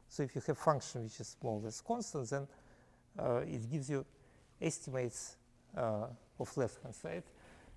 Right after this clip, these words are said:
So this gives you estimate of the right-hand side, and hence, uh, it gives, uh, uh,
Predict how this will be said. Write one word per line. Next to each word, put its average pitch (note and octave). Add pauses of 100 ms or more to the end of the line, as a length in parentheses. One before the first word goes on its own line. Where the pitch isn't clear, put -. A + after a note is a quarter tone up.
(100)
So -
this G3
gives F3+
you F3+
estimate D#3
of A#2
the B2
right-hand G#2
side, G#3 (1080)
and C3
hence, G#3
uh, B3 (500)
it D#3
gives, - (340)
uh, A#2
uh, A2+